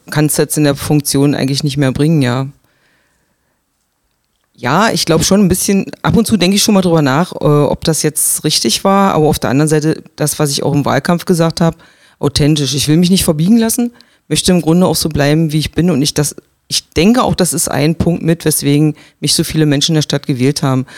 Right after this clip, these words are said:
Also wenn ich im, beim Fußball, beim F C M, ähm, im Zelt bin, dann kommen eben auch welche und sagen, "Mensch, du", und, ähm, "machen wir mal ein Foto, erzählen wir mal eine Runde." Also es ist dann auch, da bist du nicht Oberbürgermeister, sondern bist einfach,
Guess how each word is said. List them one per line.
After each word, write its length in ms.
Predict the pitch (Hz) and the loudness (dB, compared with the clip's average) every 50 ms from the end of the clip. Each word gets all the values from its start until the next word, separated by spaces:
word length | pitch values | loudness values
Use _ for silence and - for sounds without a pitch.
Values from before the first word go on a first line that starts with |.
| - - - | -20 -8 -4
Also 200 | 139 135 143 139 | -2 0 2 2
wenn 100 | 156 175 | 2 2
ich 80 | 170 | 2
im, 200 | 180 170 170 151 - - _ - | 2 2 2 0 -2 -6 _ -2
beim 180 | 151 151 151 | 0 0 0
Fußball, 400 | 139 - - 190 - - - - | 0 0 0 0 0 0 0 0
beim 80 | 170 160 | 0 0
F 180 | - - - - | -2 -2 -4 -4
C 160 | - 147 131 | -2 0 2
M, 280 | 143 160 175 175 175 - | 2 2 2 2 2 2
ähm, 440 | - 160 151 151 147 151 147 143 - _ _ | 2 2 2 4 2 2 0 -2 -6 _ _
im 100 | - 147 | -6 -4
Zelt 320 | - - 147 147 165 160 | -2 0 0 0 0 0
bin, 300 | - 202 196 196 196 190 - - - - - - - - _ _ | 0 2 4 4 4 2 -2 -8 -20 -20 -20 -20 -20 -20 _ _
dann 300 | - 160 156 156 151 - | -2 2 2 2 0 0
kommen 240 | - 160 160 175 180 | 0 0 0 2 2
eben 180 | 185 190 185 | 2 2 4
auch 160 | 165 175 165 151 | 4 2 2 2
welche 300 | 165 165 170 175 185 175 | 0 0 2 2 0 2
und 280 | 165 170 156 - - | 2 0 0 -2 -4
sagen, 280 | - - 156 156 156 156 | -4 0 0 2 4 4
"Mensch, 380 | 170 190 196 175 - - - - | 4 4 2 2 0 -2 -6 -2
du", 340 | 160 196 202 214 220 226 220 | 0 4 4 6 6 4 2
und, 360 | - - - 180 175 165 - - - _ _ _ _ _ _ _ _ | 2 0 2 2 2 0 -2 -8 -20 _ _ _ _ _ _ _ _
ähm, 540 | - 165 165 160 160 160 160 160 151 143 147 - _ _ _ _ _ _ _ _ _ _ _ _ _ _ _ _ _ _ _ _ | 0 2 2 4 4 2 2 0 0 -4 -10 -18 _ _ _ _ _ _ _ _ _ _ _ _ _ _ _ _ _ _ _ _
"machen 140 | - 170 196 | 0 2 4
wir 80 | 208 196 | 4 4
mal 100 | 190 185 | 4 2
ein 60 | 175 | 2
Foto, 580 | - - 196 202 196 - 202 196 190 190 190 | 0 0 2 2 2 2 2 2 4 4 2
erzählen 380 | 185 - 165 170 - - 196 190 | 2 2 0 0 0 0 2 2
wir 60 | 190 | 2
mal 100 | 185 185 | 2 2
eine 120 | 180 180 175 | 2 0 2
Runde." 440 | 170 180 185 185 180 180 180 - - - - _ _ _ _ _ _ _ | 2 4 4 4 4 4 2 0 -2 -8 -14 _ _ _ _ _ _ _
Also 160 | - 156 156 165 | -2 0 0 0
es 140 | 151 - | 0 -2
ist 180 | - - - - | -4 -2 0 0
dann 160 | 185 180 180 | 2 2 2
auch, 320 | - - 175 - - - - _ _ _ _ _ | 2 0 -2 -2 -6 -16 -20 _ _ _ _ _
da 100 | - 151 | -4 -2
bist 260 | 147 185 - - - | -2 -2 -2 -2 -2
du 220 | 208 196 190 185 - _ _ _ - | 0 0 0 0 -4 _ _ _ -2
nicht 160 | 175 147 - | -2 -2 0
Oberbürgermeister, 760 | - 143 160 175 185 196 196 202 196 196 190 190 - - 196 | 0 2 2 2 2 2 2 2 2 2 2 0 0 0 0
sondern 240 | 175 180 175 170 160 | 0 2 2 2 2
bist 240 | 151 185 - - - | 0 -2 -2 -2 0
einfach, 400 | 156 160 160 - 175 160 160 | 0 0 0 0 -2 -2 -4